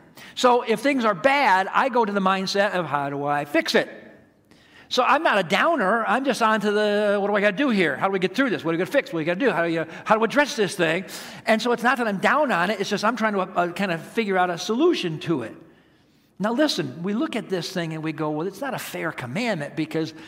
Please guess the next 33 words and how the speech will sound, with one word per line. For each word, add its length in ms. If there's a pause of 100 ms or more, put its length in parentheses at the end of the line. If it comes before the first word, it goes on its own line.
(240)
I'm 220
not 220
naturally 460
joyful." 320 (180)
So 180
we 140
write 280
it 80
off, 560
oftentimes, 800
many 320
of 100
us, 180 (280)
because 360
we're 140
thinking 420
that 160
it's 200
just, 400
it's 160
just 240
not 200
that 140
easy. 640 (2250)
But 120
now 100
listen, 360 (1400)
if 80
you're 140
a 20
follower 380
of 60
Jesus, 500